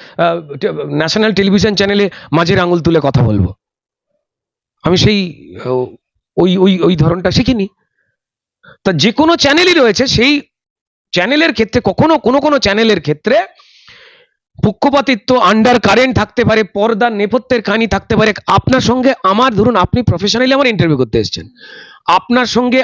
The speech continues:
আমি হয়তো কোনো খারাপ ব্যবহার করেছি বা আপনি আমার সঙ্গে করেছেন। এবার আমি যখন দলের প্রতিনিধি, একটা রাজনৈতিক দলের আমি গুরুত্বপূর্ণ চেয়ারে রয়েছি, তাই দল আপনাকে, আহ, আমাক-, আহ, আমাকে বলেছে ইন্টারভিউ দিতে এবং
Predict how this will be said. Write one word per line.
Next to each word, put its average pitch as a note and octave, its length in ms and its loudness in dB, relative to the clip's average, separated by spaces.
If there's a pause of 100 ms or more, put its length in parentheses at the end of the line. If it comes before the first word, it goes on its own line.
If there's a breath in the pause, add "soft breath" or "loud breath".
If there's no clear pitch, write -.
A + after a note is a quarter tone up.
আমি A#3+ 220 2
হয়তো G3+ 300 0
কোনো B3 220 -2
খারাপ G3+ 280 -2
ব্যবহার F#3+ 320 0
করেছি F3 400 0 (340 loud breath)
বা F3 180 -2
আপনি C#4 340 2
আমার A#3+ 160 0
সঙ্গে A3+ 260 0
করেছেন। D#3 460 0 (640 loud breath)
এবার A#3 340 2 (320)
আমি G#3 180 -2
যখন B3+ 260 -2
দলের F#3 320 2
প্রতিনিধি, F3 640 0 (540)
একটা A3+ 400 -2 (120)
রাজনৈতিক G3+ 560 -2
দলের F3+ 320 2
আমি G#3+ 160 -2
গুরুত্বপূর্ণ A3 560 0
চেয়ারে F3+ 340 2
রয়েছি, E3 420 0 (320 soft breath)
তাই F3 120 -2
দল G3 300 2
আপনাকে, A3 640 -2 (500)
আহ, C#3+ 500 -2
আমাক-, G#3 320 0
আহ, D3+ 200 0 (200)
আমাকে G3 260 0
বলেছে A3+ 320 2
ইন্টারভিউ G3+ 340 2
দিতে F3 260 0 (340 soft breath)
এবং C4+ 240 0